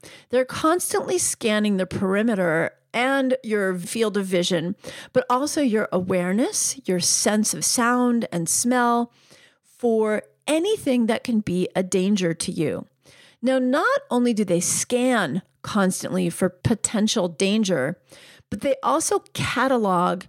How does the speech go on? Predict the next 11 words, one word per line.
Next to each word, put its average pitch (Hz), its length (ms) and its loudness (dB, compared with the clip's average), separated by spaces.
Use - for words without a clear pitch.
and 208 180 0
store 220 760 2
as 202 280 0
memory 208 880 0
these 208 200 2
potential 190 500 0
dangers. 170 680 -2
So 294 160 2
it - 240 -2
could 494 380 2
be 196 400 0